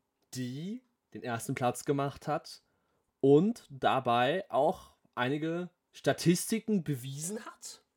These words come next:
und auch einen neuen Rekord aufgestellt hat, muss man sagen. Und zwar, es ist auffällig, dass alle drei Staffeln eine Frau gewinnt. In Staffel drei war die erste Frau Sarah Engels.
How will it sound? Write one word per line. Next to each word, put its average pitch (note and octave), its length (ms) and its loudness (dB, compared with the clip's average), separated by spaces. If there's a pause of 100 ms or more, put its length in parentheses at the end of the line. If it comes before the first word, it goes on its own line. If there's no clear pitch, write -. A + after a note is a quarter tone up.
(100)
und E3+ 280 0
auch E3 160 -2
einen F#3 80 -2
neuen F3 160 -2
Rekord F3 340 -2
aufgestellt F#2+ 420 -8
hat, F#2+ 140 -14
muss F#2 140 -16
man F2 140 -8
sagen. E2+ 300 -8 (240)
Und B2 140 -10
zwar, C#3 400 0 (180)
es D3 140 -10
ist F3 60 -2
auffällig, E3 440 0
dass - 380 -4 (260)
alle G3+ 280 6
drei F3+ 260 4
Staffeln G#2+ 500 -2 (260)
eine C#3 180 6
Frau F#2+ 240 4
gewinnt. - 380 -16 (200)
In G2+ 80 -6
Staffel A#2+ 260 2
drei B2 360 4
war A2 100 2
die G#2+ 80 2
erste G#2+ 240 0
Frau G2+ 260 -4
Sarah G#2 300 2
Engels. C3 520 -4